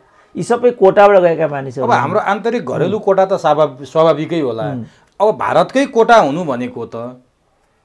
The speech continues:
Speaker 2: यसलाई कसरी लिने त, यसलाई त?
Speaker 1: क-, यो जस-, जे हो त्यसरी लिनु
Speaker 2: आज
Speaker 1: पर्छ।
Speaker 2: पर्यन्त पनि छ, डाक्टर साहब, यो?
Speaker 1: आज झन् बढी छ नि त। आज त झन्, अहिले त यो डि-, माइक्रो म्यानेजमेन्ट भनेकै त्यही हो नि त।
Speaker 2: अनि हो, यो माइक्रो म्यानेजमेन्टकै कुरा गर्दा, भारतले माइक्रो म्यानेजमेन्ट गर्छ भनेर हामीले लामो समयदेखि,
Speaker 1: हुँ।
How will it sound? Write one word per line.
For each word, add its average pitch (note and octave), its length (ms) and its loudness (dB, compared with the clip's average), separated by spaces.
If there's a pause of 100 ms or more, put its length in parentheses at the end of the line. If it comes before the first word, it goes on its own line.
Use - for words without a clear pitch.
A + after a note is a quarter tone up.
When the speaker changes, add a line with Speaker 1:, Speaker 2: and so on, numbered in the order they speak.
(280)
Speaker 2:
यसलाई G#3+ 260 -4
कसरी G#3 200 -6
लिने B2+ 180 -8
त, A#2 100 -14
यसलाई G#2+ 320 -10
त? G2 140 -18 (220)
Speaker 1:
क-, D3+ 240 -6
यो F3+ 100 6
जस-, E3+ 280 0
जे G#3 240 2
हो G#3 140 6
त्यसरी E3 360 -4
लिनु C#3 220 -8
Speaker 2:
आज G#3+ 160 4
Speaker 1:
पर्छ। B3+ 120 0
Speaker 2:
पर्यन्त B3 260 0
पनि A#3+ 160 0
छ, G#3 60 -4
डाक्टर G3 240 -2
साहब, F3+ 160 -8
यो? A#3+ 80 -14 (760)
Speaker 1:
आज G3+ 160 8
झन् F3 340 2
बढी A#3 200 4
छ C#3 80 -8
नि G#2+ 260 -8
त। C#3 360 0 (880)
आज D#3+ 180 2
त F#3+ 180 0
झन्, D3 280 -8
अहिले G3 320 6
त D#3 80 0
यो F#3 160 4
डि-, D#3 300 -4
माइक्रो F3+ 420 0
म्यानेजमेन्ट E3 400 -2
भनेकै D3 260 -4
त्यही D3 220 -4
हो G#2+ 100 -6
नि G2+ 120 -12
त। A2+ 40 -10
Speaker 2:
अनि C3+ 240 -6
हो, E3+ 400 -4
यो G#3 140 -2
माइक्रो G3+ 360 -6
म्यानेजमेन्टकै G#3 640 -6
कुरा F#3+ 280 -2
गर्दा, D#3 340 -2
भारतले E3+ 480 -10
माइक्रो D#3 320 -6
म्यानेजमेन्ट D3 500 -10
गर्छ C3+ 220 -6
भनेर A#2 300 -8
हामीले A#2+ 280 -6
लामो C3+ 300 -4
समयदेखि, B2+ 580 -8
Speaker 1:
हुँ। G2 40 -6